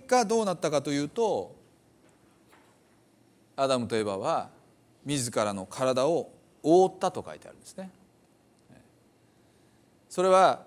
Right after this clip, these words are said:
まあ、一種の象徴的な意味でしょうけれども、もう自分は神様に合わせる顔がない、えー、自分の体を覆って、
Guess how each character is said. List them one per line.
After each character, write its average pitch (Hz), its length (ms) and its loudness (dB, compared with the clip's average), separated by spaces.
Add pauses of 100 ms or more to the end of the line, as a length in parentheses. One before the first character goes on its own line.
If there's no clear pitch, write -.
ま 143 100 0
あ、 151 40 2
一 147 100 0
種 143 80 -4
の 123 60 -4
象 175 280 2
徴 175 140 -4
的 160 180 -8
な 156 100 -8
意 160 40 -8
味 135 80 -8
で 107 60 -6
し 95 100 -12
ょ 92 60 -14
う - 40 -20
け - 80 -20
れ - 60 -20
ど 156 120 -18
も、 180 360 -10 (440)
も 139 160 -2
う - 20 -4
自 120 160 -6
分 127 220 -4
は 143 340 0 (200)
神 147 180 -4
様 120 180 0
に 113 80 -6
合 135 140 4
わ 160 80 4
せ 165 120 -2
る 135 100 -4
顔 135 280 -4
が 135 100 -2
な 123 120 -2
い、 82 80 -10 (920)
え - 360 -20
ー、 - 0 - (1800)
自 135 100 -8
分 127 140 -2
の 123 80 -2
体 127 300 6
を 143 260 4
覆 143 40 2
っ 143 60 -6 (180)
て、 190 380 -2